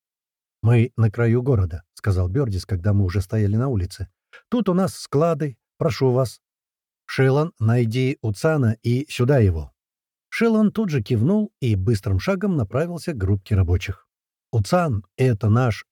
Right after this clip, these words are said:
ответственный за всем этим хозяйством", — пояснил нам Бёрдис, обведя всё рукой. "Вам наверняка что-то будет нужно. Вот он всё это и организует. Он и Шилан полностью в вашем распоряжении. Нужно будет,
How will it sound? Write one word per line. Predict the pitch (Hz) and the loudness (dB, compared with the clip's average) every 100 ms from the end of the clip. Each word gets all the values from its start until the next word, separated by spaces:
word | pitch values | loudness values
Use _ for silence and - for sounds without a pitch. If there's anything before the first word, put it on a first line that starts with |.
| _ | _
ответственный | 110 98 117 131 - 107 95 98 | -6 -2 -2 -4 -2 2 2 2
за | - 104 | -2 -2
всем | 101 139 110 | 0 2 2
этим | 104 120 | 2 -2
хозяйством", — | 202 135 92 90 71 _ _ _ _ | 0 0 0 -4 -12 _ _ _ _
пояснил | - 101 - 107 95 | 0 0 2 2 4
нам | 92 90 | 2 0
Бёрдис, | 120 135 90 90 - _ - | 0 -2 -4 -10 -16 _ -4
обведя | 110 87 104 95 104 | -2 2 2 4 2
всё | - 101 | 0 -2
рукой. | 101 95 80 _ _ _ _ | -2 -4 -8 _ _ _ _
"Вам | - 208 160 | 0 0 2
наверняка | 165 165 170 202 185 | 0 0 0 -2 -2
что-то | 180 170 | -4 -4
будет | 143 160 156 | -4 -4 -2
нужно. | 135 95 85 80 - - | 0 0 -2 -6 -8 -2
Вот | 107 123 | 2 2
он | 180 196 | 2 0
всё | 214 190 | 0 2
это | 107 113 | 2 0
и | |
организует. | 123 143 175 185 117 110 - _ _ _ _ _ | -2 -2 -2 0 0 0 -4 _ _ _ _ _
Он | 120 120 117 - | 2 4 2 0
и | 120 113 - | -2 0 -2
Шилан | - 151 123 104 95 | -4 0 2 2 2
полностью | 147 131 104 131 | 0 2 0 0
в | |
вашем | 131 110 143 | -2 -2 -4
распоряжении. | 165 208 170 104 85 73 - _ _ _ | -4 -4 -2 0 -2 -8 -14 _ _ _
Нужно | 104 117 120 156 | 4 4 4 2
будет, | 190 185 | 2 0